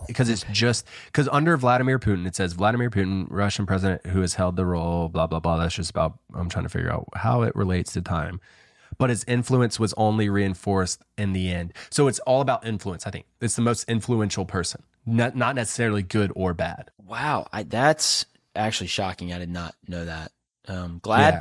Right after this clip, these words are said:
Speaker 2: Putin did not win. Shout out Taylor Swift
Speaker 1: <laughs>
Speaker 2: for beating out Putin for the Person of the Year. That's good.
Speaker 1: And it's like, and if that's the definition, like, she had the highest grossing global tour of all time.
Speaker 2: Yeah.
Speaker 1: A lot of people talk about how she kind of held up the economy in a lot of ways.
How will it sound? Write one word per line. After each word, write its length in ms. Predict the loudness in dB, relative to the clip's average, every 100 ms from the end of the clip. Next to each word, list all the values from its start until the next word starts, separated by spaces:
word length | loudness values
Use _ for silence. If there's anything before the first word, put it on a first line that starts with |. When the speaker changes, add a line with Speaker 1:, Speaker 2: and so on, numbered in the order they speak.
| 2
Speaker 2:
Putin 240 | 2 2
did 100 | 0
not 220 | -2 -4
win. 300 | -6 -6 -8
Shout 240 | 0 4 4
out 140 | 4
Taylor 200 | 2 0
Swift 340 | 2 2 4
Speaker 1:
<laughs> 20 | 4
Speaker 2:
for 220 | 0 -2
beating 420 | -6 -6 -4 -4
out 260 | -4 -6 -8
Putin 380 | -6 -4 -6 -10 -14 _
for 220 | -10 -4 -4
the 60 |
Person 320 | -2 -4 -2
of 60 | -2
the 80 | -2
Year. 220 | -4 -10 _
That's 180 | -14 -12
good. 220 | -14 -16 -18 _ -12 -12 _ _ _
Speaker 1:
And 360 | 2 4 2 0
it's 240 | -2 0
like, 240 | 0 0 -10 _ -2
and 240 | 0 0 0
if 260 | 0 0
that's 260 | 2 2 0
the 60 |
definition, 600 | -2 -2 0 0 0 -2
like, 140 | -2 -2
she 120 | 0
had 80 | 0
the 60 | 0
highest 300 | -2 -2 -2
grossing 340 | -2 -2 -4
global 260 | -2 -2 -2
tour 240 | -2 -2
of 100 | 0
all 160 | 0 -2
time. 400 | -2 -4 -4 -6 -10
Speaker 2:
Yeah. 220 | -12 -12 -16 _ _
Speaker 1:
A 60 | 0
lot 140 | 2
of 60 | 2
people 140 | -4
talk 180 | -2 -2
about 160 | 0 0
how 100 | -2
she 120 | -4
kind 180 | -4 -4
of 80 | 0
held 240 | 0 0
up 160 | -2 -4
the 100 | -4 -2
economy 440 | -2 -2 0 0
in 60 | 0
a 60 |
lot 140 | 2 0
of 60 |
ways. 480 | 0 0 0 -4 -8